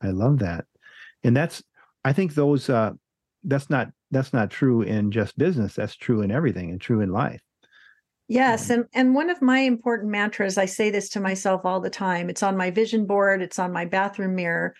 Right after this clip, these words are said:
Speaker 2: Be the human being that you most want to attract in your life. Be the joint venture partner you most want to attract in your life. Be the service provider that you would want to do business with. Be that person first, and then everything else will take care of itself.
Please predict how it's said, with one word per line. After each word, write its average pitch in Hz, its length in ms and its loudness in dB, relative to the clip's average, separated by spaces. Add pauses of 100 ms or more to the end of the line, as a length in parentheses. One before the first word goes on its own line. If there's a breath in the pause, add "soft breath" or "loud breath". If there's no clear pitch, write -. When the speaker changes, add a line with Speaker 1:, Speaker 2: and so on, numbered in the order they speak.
(500 loud breath)
Speaker 2:
Be 277 200 2
the 311 80 -2
human 262 420 4
being 214 500 0
that 208 140 0
you 208 120 2
most 208 320 -2
want 208 180 0
to 202 80 -2
attract 196 440 -2
in 101 100 -4
your 185 140 -4
life. 175 520 -2
Be 214 100 2
the 196 120 0
joint 196 280 -2
venture 240 360 0
partner 190 380 -2
you 185 160 0
most 185 300 -4
want 185 180 -2
to 175 60 -4
attract 185 400 -4
in 180 80 -8
your 175 160 -8
life. 170 400 -4
Be 233 160 2
the 254 200 -2 (140)
service 294 540 -2
provider 185 720 -2 (400 loud breath)
that 214 120 -2
you 269 200 0
would 233 180 2
want 208 200 -2
to 208 40 -4
do 196 160 -6
business 226 540 -2
with. 160 260 -6 (720 loud breath)
Be 302 220 0
that 233 320 0
person 262 500 -4
first, - 800 -4 (540)
and 233 160 4
then 247 140 4
everything 285 420 0
else 330 240 -4
will 233 80 2
take 220 220 -4
care 226 220 2
of 208 100 -2
itself. - 540 -2